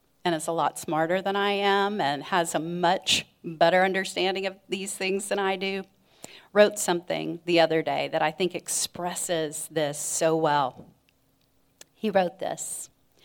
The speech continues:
"For Jesus, heaven and earth are seamless. Heaven is where God reigns, so Jesus teaches his disciples to pray, 'Thy kingdom come, thy will be done on earth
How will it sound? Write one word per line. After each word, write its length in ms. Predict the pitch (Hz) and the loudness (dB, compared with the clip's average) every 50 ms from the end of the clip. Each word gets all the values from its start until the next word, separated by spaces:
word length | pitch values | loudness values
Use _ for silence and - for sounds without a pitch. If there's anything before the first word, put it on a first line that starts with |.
| - - - - - - - - _ | -20 -18 -16 -16 -16 -16 -18 -20 _
"For 100 | - 190 | -4 -4
Jesus, 880 | 190 196 - - 240 247 247 - - 170 156 151 - - - - - - - _ _ _ | -4 -2 -2 -2 -2 -2 -4 -2 0 0 0 0 -2 -6 -8 -8 -8 -10 -10 _ _ _
heaven 560 | - - - - 214 208 - 240 240 240 240 - _ _ | -12 -6 0 0 0 2 2 -2 -2 -2 -6 -10 _ _
and 160 | - 170 - - | -2 -2 0 0
earth 420 | - 160 160 160 156 - - - - - _ - | 0 0 0 -2 -6 -10 -16 -20 -20 -18 _ -10
are 60 | 170 | -8
seamless. 880 | - - - 160 156 151 151 139 135 139 139 - - - - - - - - - - - - _ _ _ _ _ _ - - _ _ _ | -6 -6 -4 -2 -2 -2 -2 -4 -6 -8 -10 -10 -10 -10 -10 -10 -12 -16 -14 -14 -14 -14 -16 _ _ _ _ _ _ -20 -20 _ _ _
Heaven 340 | - - 208 214 240 240 233 | -2 0 0 2 2 2 0
is 180 | 220 208 - 185 | 0 -2 -2 -2
where 140 | 185 185 | -2 -2
God 420 | 180 - - 160 165 180 202 196 - | 0 0 0 2 4 4 2 2 0
reigns, 540 | 156 151 143 135 139 151 147 - - - - _ _ _ | -4 -4 -4 -6 -8 -10 -10 -8 -10 -10 -12 _ _ _
so 220 | - - - 180 | -4 -2 -2 -2
Jesus 540 | 175 - - 214 214 220 - - 247 240 - | 0 0 -2 -2 -2 -4 -2 -4 -4 -4 -4
teaches 600 | - - - 196 185 - - 160 151 151 - - | -8 -8 -10 -8 -8 -4 -4 -4 -4 -4 -8 -6
his 200 | - 180 175 - | -6 -6 -6 -6
disciples 640 | - 180 175 - 160 147 156 151 - 160 156 - | -8 -8 -8 -6 -4 -6 -4 -2 -4 -4 -4 -4
to 100 | - - | -6 -8
pray, 540 | 156 - - - 170 156 151 147 147 139 143 - _ _ - - - - - - 156 139 139 _ | -10 -10 -4 0 0 2 2 0 -4 -8 -14 -18 _ _ -20 -20 -20 -20 -20 -20 -20 -20 -8 _
'Thy 280 | - 180 175 180 185 185 | 4 4 6 6 4 2
kingdom 440 | 185 - 196 190 180 196 185 180 | -2 -4 -4 -4 -2 -2 -4 -6
come, 420 | 185 - - 180 160 147 139 135 156 - - - - _ _ | -6 -6 -6 -6 -6 -6 -6 -8 -12 -14 -18 -20 -20 _ _
thy 380 | 151 143 - 175 185 190 202 | -12 0 2 2 4 4 2
will 240 | 208 175 175 180 175 | 2 2 0 0 0
be 180 | 175 175 175 180 | 0 -2 -4 -4
done 460 | 170 - 160 156 151 151 147 147 - - | -4 -4 -2 -2 0 0 -2 -4 -4 -4
on 200 | - 165 - - - | -4 -4 -4 -4 -4
earth 440 | - 214 208 165 147 147 - - | -2 0 0 0 -2 -4 -10 -20